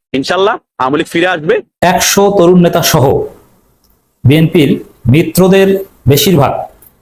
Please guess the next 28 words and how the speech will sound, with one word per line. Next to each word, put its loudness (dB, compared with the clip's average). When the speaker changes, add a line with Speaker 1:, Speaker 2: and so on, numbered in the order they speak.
Speaker 2:
ডক্টর 0
ইউনূসের 2
মাধ্যমে 2
ম্যানেজড 0
হয়ে 2
যাচ্ছেন 0
এবং 2
এভাবেই 2
বিএনপি 0
একলা 2
হয়ে 4
যাচ্ছে 0
এবং 0
ধীরে 4
ধীরে 2
বিএনপি 2
নিঃশেষ 0
হয়ে 2
যাবে। -2
দর্শক, 2
বিএনপি 2
ধ্বংস 2
হোক, 2
এটা 2
আমরা 0
কখনো 2
বলি 2
না, 2